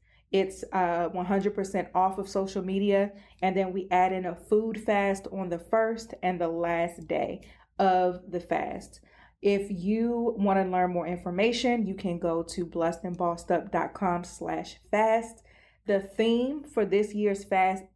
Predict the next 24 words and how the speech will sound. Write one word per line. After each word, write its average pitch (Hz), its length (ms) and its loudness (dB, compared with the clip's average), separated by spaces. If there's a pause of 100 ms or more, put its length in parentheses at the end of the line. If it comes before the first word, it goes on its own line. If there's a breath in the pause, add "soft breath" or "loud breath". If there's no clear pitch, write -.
is 170 180 -6
big 214 400 0
faith, 175 340 2 (440 soft breath)
big 190 280 0
business. - 520 -6 (320 soft breath)
And 196 160 2
so 196 160 0
not 175 220 0
only 233 280 2
are 202 120 4
we 185 140 -2
fasting, 196 640 0
but 180 120 -4
we 202 140 0
have 233 200 4
sessions 208 640 -2
from 180 220 -6
some 185 240 -4
amazing 180 880 2 (280 loud breath)
women. 170 460 -2
We 196 120 2
have 185 240 4
sessions 185 500 0
from 165 480 -2